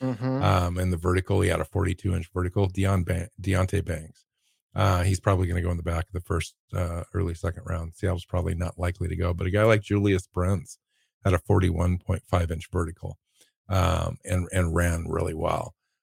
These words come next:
Speaker 2: Um, Julius Brents, I don't see his forty time though. He might not have run the forty, but, um, also had a eleven point six broad jump as well. So very explosive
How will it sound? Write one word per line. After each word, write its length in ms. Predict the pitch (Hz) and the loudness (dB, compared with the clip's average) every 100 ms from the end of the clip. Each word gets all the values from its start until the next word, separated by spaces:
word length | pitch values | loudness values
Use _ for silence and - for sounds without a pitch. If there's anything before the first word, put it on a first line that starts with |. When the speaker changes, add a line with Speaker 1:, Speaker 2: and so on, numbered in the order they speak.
| _ | _
Speaker 2:
Um, 480 | 92 92 87 80 82 | 0 2 2 0 -2
Julius 420 | 85 95 90 82 - - 92 90 87 87 - - - - - | 2 2 2 0 -6 -2 2 4 4 2 -2 -10 -12 -12 -14
Brents, 960 | - - - - - - - - - _ _ _ _ _ _ _ _ _ - | -18 -20 -20 -20 -20 -20 -20 -20 -20 _ _ _ _ _ _ _ _ _ -20
I 40 | - | -12
don't 260 | 104 90 - | -10 -10 -12
see 180 | - 92 | -8 -8
his 160 | 80 | -8
forty 340 | - 95 82 76 | -8 -6 -6 -4
time 280 | 87 80 80 | -6 -6 -8
though. 180 | 85 87 | -8 -6
He 80 | 92 | -4
might 200 | 87 82 | -4 -8
not 180 | 78 | -10
have 140 | 78 - | -10 -8
run 200 | 82 85 | -8 -8
the 60 | |
forty, 360 | - - - - - | -10 -10 -10 -12 -6
but, 180 | 90 - _ _ _ - | -6 -6 _ _ _ 0
um, 400 | 95 92 87 87 | 4 6 6 2
also 300 | - 92 - | 2 2 4
had 260 | 90 90 87 | 4 6 4
a 160 | 85 85 | 2 0
eleven 340 | 92 87 85 85 | 0 2 0 0
point 260 | 87 82 | -2 -2
six 220 | - 90 | -2 -2
broad 260 | - 90 85 | 0 0 2
jump 260 | 85 82 87 | 2 0 -2
as 120 | 87 | 2
well. 200 | 87 82 | 4 4
So 160 | - | 2
very 200 | 85 95 87 | 4 4 4
explosive 640 | - - 92 87 90 87 | -2 0 2 2 2 0